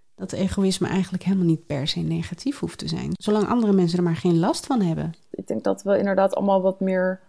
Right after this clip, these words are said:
Speaker 2: voor onszelf mogen kiezen, voor wat,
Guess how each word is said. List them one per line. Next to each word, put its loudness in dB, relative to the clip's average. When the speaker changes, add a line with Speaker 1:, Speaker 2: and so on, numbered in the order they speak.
Speaker 2:
voor -4
onszelf 2
mogen 2
kiezen, -6
voor -6
wat, -6